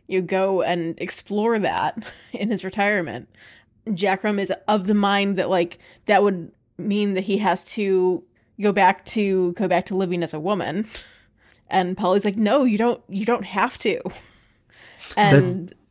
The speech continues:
Speaker 1: I love that exchange.
Speaker 2: It links to back s-, to something that, that Maledict says, uh, early in the book, which is something like, uh, "I would never, uh, look at me. I'm a, I'm a, I'm a f-,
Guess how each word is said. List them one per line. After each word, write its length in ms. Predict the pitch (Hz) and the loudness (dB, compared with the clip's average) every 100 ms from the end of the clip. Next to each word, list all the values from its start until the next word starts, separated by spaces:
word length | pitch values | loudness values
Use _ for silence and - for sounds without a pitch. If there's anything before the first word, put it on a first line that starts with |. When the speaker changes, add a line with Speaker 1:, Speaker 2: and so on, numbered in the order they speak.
| _ | _
Speaker 1:
I 100 | 220 | 0
love 260 | 214 202 202 | 2 2 2
that 120 | 190 | 0
exchange. 760 | - - 175 147 - 185 - - _ _ _ _ _ - | -2 -2 -4 -4 -8 -8 -10 -12 _ _ _ _ _ 4
Speaker 2:
It 240 | 147 107 | 4 4
links 300 | 170 180 170 | 2 2 2
to 80 | - | 2
back 140 | 160 - | 2 2
s-, 100 | - | -2
to 280 | 131 - | -6 -6
something 320 | - 135 135 104 | -4 -2 0 -2
that, 180 | 113 - _ | -4 -10 _
that 340 | 117 117 85 - | -4 -2 -2 -2
Maledict 580 | 117 117 127 117 95 - | 0 4 4 2 0 -2
says, 440 | - 95 - - _ | -4 -4 -6 -12 _
uh, 180 | 101 101 117 | -4 -2 0
early 240 | 120 113 | 0 0
in 60 | 101 | -2
the 60 | |
book, 320 | 92 143 - - - - _ | -2 -2 -4 -18 -20 -20 _
which 260 | - 107 - | -2 0 0
is 140 | 98 | -2
something 280 | - 104 107 | -2 -2 0
like, 300 | 104 101 101 | 2 0 2
uh, 40 | |
"I 280 | 104 98 110 | 0 2 2
would 120 | 104 | 2
never, 280 | 113 107 - | 2 2 2
uh, 120 | 101 98 | 0 0
look 220 | 117 113 | 0 0
at 60 | 110 | 2
me. 100 | 110 | 4
I'm 140 | 110 | 4
a, 140 | 113 - | 2 2
I'm 220 | 120 113 | 2 4
a, 420 | 113 110 110 107 - _ _ _ | 4 6 4 2 -2 _ _ _
I'm 440 | 120 123 113 107 95 _ - | 2 4 4 0 -4 _ -2
a 40 | |
f-, 120 | 120 | 0